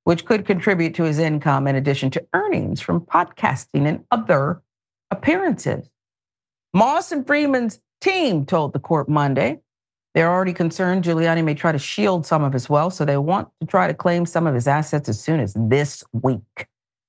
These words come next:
They struggled for months to gain a full picture of Giuliani's financial state, with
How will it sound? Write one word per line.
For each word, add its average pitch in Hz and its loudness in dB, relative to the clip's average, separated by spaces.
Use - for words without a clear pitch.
They 139 0
struggled 190 0
for 175 -2
months 180 0
to 160 -2
gain 160 0
a 147 0
full 165 -2
picture 156 0
of 139 0
Giuliani's 143 0
financial 139 0
state, 151 0
with 139 0